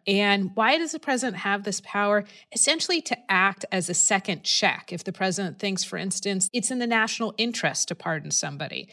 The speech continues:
Jimmy Carter famously pardoned draft dodgers. If the president thinks that the nation just needs to move on, it's in the public interest. President Ford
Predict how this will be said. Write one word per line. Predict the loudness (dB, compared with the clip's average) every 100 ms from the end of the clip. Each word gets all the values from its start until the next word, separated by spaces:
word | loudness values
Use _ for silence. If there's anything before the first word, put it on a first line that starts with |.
| -20 -6
Jimmy | 0 2 2 -2
Carter | -2 2 2 2 0 -2
famously | -4 -4 -2 -4 -6
pardoned | -4 -4 -2 -2
draft | 2 2 2 -2
dodgers. | -6 -6 -8 -10 -10 -2
If | 2 2 0 -6
the | -2
president | 2 2 2 -2
thinks | -2 -2 0
that | -2
the | 0
nation | -2 -2 -2 -4
just | 0 0 0
needs | -2 -2
to | -2
move | -2 0
on, | 2 2 0
it's | -2
in | -4
the | -6
public | -4 -2 -2 -4
interest. | -6 -6 -6 -4 -4
President | 0 0 0 -4
Ford | -6 -2 2 2 0 -4